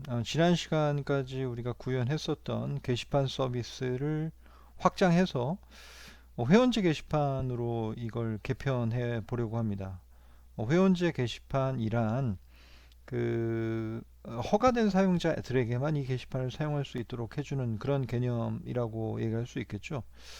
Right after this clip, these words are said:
아, 그걸 위해서라면, 어, 로그인 처리를 해야 한다라고는 뜻이겠고,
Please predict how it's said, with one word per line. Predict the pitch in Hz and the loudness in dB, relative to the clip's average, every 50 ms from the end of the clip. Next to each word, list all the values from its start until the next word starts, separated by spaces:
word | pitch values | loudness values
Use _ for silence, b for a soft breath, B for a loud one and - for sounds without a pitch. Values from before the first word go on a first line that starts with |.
| B B B B B B B B B B B - | B B B B B B B B B B B -4
아, | 135 131 | -2 -2
그걸 | - - - 165 202 202 180 139 | -2 -2 4 8 8 8 8 6
위해서라면, | 131 139 151 156 156 143 - 151 147 143 139 135 135 131 123 120 127 139 147 147 143 151 180 208 - B B B B B B B B B B B - - - | 4 4 6 6 4 4 2 2 2 2 2 0 0 -2 -2 -2 0 0 0 0 0 0 0 0 -2 B B B B B B B B B B B -16 -8 -6
어, | 127 120 120 123 123 117 | -4 -4 -2 -2 -2 4
로그인 | 127 151 170 175 214 208 190 | 4 4 6 8 8 6 6
처리를 | - 175 165 151 147 135 127 123 117 113 110 | 6 4 2 0 0 0 0 0 0 0 0
해야 | 123 143 147 135 | 0 0 0 0
한다라고는 | 120 - 147 151 147 143 127 110 104 101 110 113 120 120 117 117 117 120 | -2 -2 -4 -2 0 0 0 0 -2 -2 -2 -2 -2 -2 0 -2 -2 -2
뜻이겠고, | 120 147 143 - - 139 123 - - - 110 117 139 170 196 | -4 -4 -6 -6 -4 -6 -6 -6 -6 -8 -6 -4 -4 -4 -4